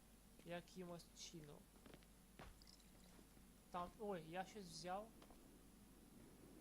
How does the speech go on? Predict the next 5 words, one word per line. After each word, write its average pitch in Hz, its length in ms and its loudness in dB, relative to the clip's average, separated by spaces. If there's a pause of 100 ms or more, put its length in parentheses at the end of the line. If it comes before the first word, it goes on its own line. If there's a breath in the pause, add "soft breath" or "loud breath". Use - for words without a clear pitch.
(440)
А, 220 340 10
я 214 280 6
пляшечку 247 840 10
взяв. 165 540 8 (1900)
Так, 196 260 12